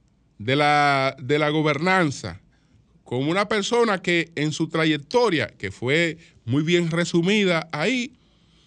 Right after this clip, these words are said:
pues donde quiera que ha estado,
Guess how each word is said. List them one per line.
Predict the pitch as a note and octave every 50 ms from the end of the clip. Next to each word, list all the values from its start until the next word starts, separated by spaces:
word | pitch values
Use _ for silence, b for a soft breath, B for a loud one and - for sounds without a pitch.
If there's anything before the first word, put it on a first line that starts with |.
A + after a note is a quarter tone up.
| b b b b b -
pues | _ E3+ F#3 G3 G#3 G#3+ G#3+ G3+ G#3 - - _ _
donde | - C3+ B2 C3+ F3 F#3+ F#3+ F3 E3
quiera | E3+ G#3 G#3+ A#3 A3 A3
que | - - G3+ G3 G3 G3+ G3+ F#3+ - -
ha | - - -
estado, | F3+ F3+ F3+ A#3+ A#3 A#3 A3+ A3+ A3 - -